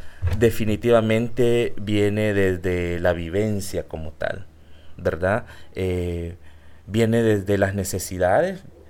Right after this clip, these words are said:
Yo vengo escuchando desde los años setenta, ¿verdad? Desde que empecé, la necesidad de una escuela de teatro en El Salvador. Es necesario que exista la licenciatura, es necesario que exista la formación, es necesario que existan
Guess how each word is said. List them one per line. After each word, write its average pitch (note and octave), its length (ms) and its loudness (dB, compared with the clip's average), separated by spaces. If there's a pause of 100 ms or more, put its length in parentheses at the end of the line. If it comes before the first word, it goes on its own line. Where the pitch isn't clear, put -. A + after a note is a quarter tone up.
(100)
Yo A2 140 0
vengo A#2+ 220 2
escuchando A#2+ 720 0 (380)
desde G#2 240 -2
los G2+ 180 -2
años A#2 420 -2
setenta, B2 760 2
¿verdad? G2+ 380 0 (240)
Desde F#2+ 300 -8
que G2+ 100 -4
empecé, C3+ 560 -4 (180)
la A2 140 2
necesidad A2 520 0
de D3 80 0
una C3 120 0
escuela F3 400 0
de C#3+ 100 -4
teatro D3 360 -4
en C3+ 60 -6
El B2+ 60 -8
Salvador. - 540 -6 (280)
Es E3+ 160 -2
necesario D3 720 0
que - 80 -8
exista C3+ 360 -6
la B2 100 0
licenciatura, A2+ 840 -6 (180)
es D#3+ 180 0
necesario C#3+ 540 -2
que - 80 -8
exista C#3 440 -6
la A#2+ 120 0
formación, A#2+ 640 -4 (220)
es D#3 180 0
necesario C#3+ 520 -2
que C3+ 80 -8
existan C#3 480 -4